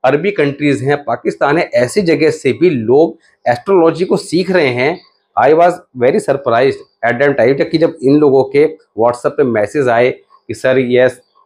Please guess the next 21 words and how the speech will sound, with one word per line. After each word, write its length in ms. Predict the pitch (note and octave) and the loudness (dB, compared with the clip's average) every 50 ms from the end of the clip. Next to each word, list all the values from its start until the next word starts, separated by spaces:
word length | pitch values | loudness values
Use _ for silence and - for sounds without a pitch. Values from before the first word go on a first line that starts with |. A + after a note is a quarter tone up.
| _ - | _ -4
that 240 | F#2+ A2+ A2+ - - | -2 -2 -2 0 2
thing 180 | C3 B2 A#2 | 2 2 2
will 120 | A2+ A2 A#2 | 2 2 0
be 100 | B2+ A2+ | 0 2
happen," 500 | G#2 G#2+ G#2+ - B2 B2 A#2+ A#2 G#2+ F#2+ | 0 -2 -2 -2 -2 0 0 0 -2 0
हो 140 | G2+ A2 A2+ | -2 -2 -2
चुकी 320 | A2 B2 A#2 A#2 B2 B2 | -2 -6 -4 -2 -2 0
है, 160 | A2 A#2 A#2 G#2+ | 2 2 2 2
ऐसा 240 | G#2 G#2 - - A#2+ | 2 0 0 0 2
हुआ, 240 | A2+ A2+ A#2 A2+ | 2 4 4 2
वैसा 280 | A2 A2 G#2+ G#2+ - B2+ | 2 2 0 0 0 0
हुआ, 240 | A#2 A2 G#2+ A2+ A2 | 0 2 2 0 -2
please 380 | - - G#2+ A2+ A#2 A2 - | -2 -4 -6 -6 -6 -6 -4
चार्ट 220 | - G#2 G#2 G#2 G#2 | -2 0 0 0 -2
देख। 280 | G#2 G#2+ G2+ G#2 F#2 - _ _ _ _ _ _ _ _ _ _ _ _ - | -4 -8 -8 -8 -12 -20 _ _ _ _ _ _ _ _ _ _ _ _ -2
तो 280 | - D#3+ E3 E3+ F3 E3 - - _ _ _ _ _ _ _ _ _ _ _ - | 0 2 4 4 2 2 0 -4 _ _ _ _ _ _ _ _ _ _ _ 0
खैर, 200 | C#3+ D#3 F3+ - - - _ _ - - | 2 2 2 0 -2 -6 _ _ -6 -2
planet 440 | B2+ A#2+ A2+ B2+ D3 F3 - - | 0 2 2 2 0 0 -2 -2
तो 80 | - - | -4 -2
planet 380 | C#3 C#3 C3 C3 D3 E3 E3+ C3+ | -2 0 0 0 0 -2 -2 -2
हैं, 280 | D3+ E3 F#3+ C4 - | -2 -2 -2 -4 -8